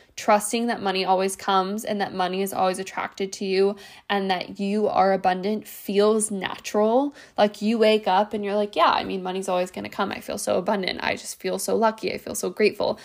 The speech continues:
Until that is your second nature, you have to keep reprogramming your limiting beliefs. How do we do this? Two ways. Actually, a few. My two favorite ways.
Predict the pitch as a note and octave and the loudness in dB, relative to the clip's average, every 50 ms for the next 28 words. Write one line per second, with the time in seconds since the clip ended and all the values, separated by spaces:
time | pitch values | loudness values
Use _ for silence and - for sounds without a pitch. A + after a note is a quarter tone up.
0 | - - - - - A3 A3 A3 G#3+ - - A#3+ C#4 D#4+ C4+ B3+ - G3 G3 G#3+ | -20 -20 -14 -6 0 0 0 0 0 2 6 6 6 6 4 4 4 4 4 4
1 | A#3 - - - G#3 G3+ G3 F#3+ F#3+ G#3 A3 A3+ - - - - _ _ _ _ | 0 -2 -2 0 2 4 6 6 6 4 4 0 -4 -6 -6 -10 _ _ _ _
2 | _ _ - F#3+ A3+ G#3+ - - G3 G3+ - G#3 - - - - G3+ - - G3+ | _ _ -4 -2 -2 0 2 2 0 0 0 -4 -6 -4 -6 -8 -6 0 4 4
3 | G#3 A3 B3 C#4 D4+ D4 _ - - - - - - _ _ _ _ _ _ _ | 6 6 4 2 0 -4 _ -20 -20 -20 -20 -20 -20 _ _ _ _ _ _ _
4 | _ _ _ _ _ _ _ _ - G3+ A#3 A3 G#3 - - G#3 G3+ G3+ - G#3 | _ _ _ _ _ _ _ _ -2 0 0 0 0 2 4 4 4 4 2 -4
5 | G#3 - - G3+ G3+ G3 - G#3 G3+ G3+ - G#3 F#3+ F#3+ F#3+ F3+ F3+ F#3 F3+ F#3+ | -4 -2 -2 -4 -2 0 0 0 0 0 0 -2 -2 0 -2 -4 -4 -6 -6 -4
6 | F#3 - - - - F3 F#3+ G#3 G3 - - - - - - - - - _ _ | -4 -4 -6 -8 -8 -10 -8 -8 -8 -8 -8 -10 -10 -10 -10 -10 -10 -12 _ _
7 | - - - A#3 A3 G#3+ G#3+ G#3+ G3+ - F3+ D#3 - A#2+ A2 A3+ - - - - | -12 -4 2 4 4 4 4 2 0 -2 -6 -6 -6 -6 -6 -6 -6 -8 -8 -10
8 | _ _ _ - - B3+ A#3 G#3 E3+ A2+ F#2+ G#2 - - - - _ _ _ _ | _ _ _ -4 0 2 2 2 2 0 -2 -6 -8 -10 -12 -12 _ _ _ _
9 | - - G#3 G#3 G#3 - - G#3+ G3+ G3 - - G#3+ - - - - - - - | -2 0 0 0 0 -2 -2 0 0 0 -2 -4 -8 -8 -6 -6 -6 -6 -6 -10
10 | _ - - _ _ _ _ _ - - G#3 G#3 G#3+ - A#3+ A3 - G3+ F#3 F3 | _ -20 -20 _ _ _ _ _ -4 0 0 0 0 -2 -4 -2 -2 -2 -2 -2
11 | - - - - - - - - - | -4 -4 -6 -8 -8 -8 -10 -14 -16